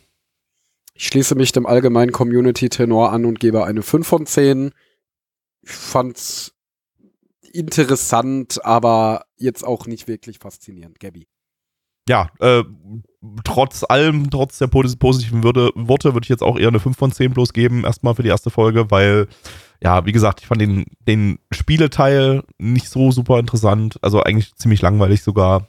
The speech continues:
Speaker 2: Und wenn das so ein Fokus wird, dann bin ich hier sehr skeptisch. Und,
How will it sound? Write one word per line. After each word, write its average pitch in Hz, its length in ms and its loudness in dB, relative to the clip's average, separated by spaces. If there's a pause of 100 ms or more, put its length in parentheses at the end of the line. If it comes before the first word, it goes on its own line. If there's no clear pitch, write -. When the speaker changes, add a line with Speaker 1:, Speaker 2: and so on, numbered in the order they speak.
(100)
Speaker 2:
Und 101 140 0
wenn 101 100 2
das 98 180 -2
so - 80 -6
ein 101 80 2
Fokus - 400 -2
wird, 101 220 0
dann 90 320 -2
bin 92 180 -4
ich 92 80 0
hier 98 180 2
sehr 85 200 2
skeptisch. - 560 -4 (100)
Und, 85 320 0